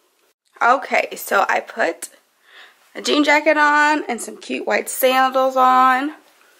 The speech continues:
Now, I feel like this is just, like, lumpy. Like,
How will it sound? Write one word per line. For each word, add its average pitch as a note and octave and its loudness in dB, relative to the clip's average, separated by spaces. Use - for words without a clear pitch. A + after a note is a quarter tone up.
Now, A3 -2
I G#3 -10
feel F4 2
like - 0
this A2 -2
is - -4
just, A2 -6
like, G2+ 0
lumpy. - -2
Like, - -4